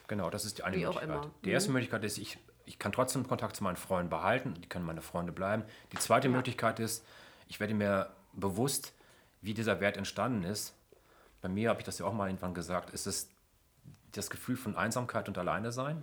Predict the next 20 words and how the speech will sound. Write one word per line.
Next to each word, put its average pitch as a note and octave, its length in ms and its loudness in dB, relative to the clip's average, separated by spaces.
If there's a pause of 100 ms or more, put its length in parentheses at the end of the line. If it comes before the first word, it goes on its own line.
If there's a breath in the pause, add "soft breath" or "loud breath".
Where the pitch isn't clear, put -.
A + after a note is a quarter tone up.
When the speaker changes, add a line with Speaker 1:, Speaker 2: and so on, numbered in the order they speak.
Speaker 1:
haben F2+ 140 -6
viele A2+ 200 -4
Männer D3 340 -2 (920 soft breath)
im F#3+ 160 2
Speaker 2:
Mhm. F#2 60 4
Speaker 1:
Übrigen. C3 400 0
Und A2 460 -2 (220)
man G#2+ 140 2
kann A#2+ 200 4
sich A#2+ 140 -4
dieses G#2+ 420 -2
Gefühl, B2+ 480 0
diese G#2+ 300 -2
Aversionsseite, G#2 1000 2
daraus G2 280 2
entstehen A#2+ 400 -2
nämlich F#2 180 -2
dann F2+ 120 -6
auch E2 180 -2
Werte, F2 400 -4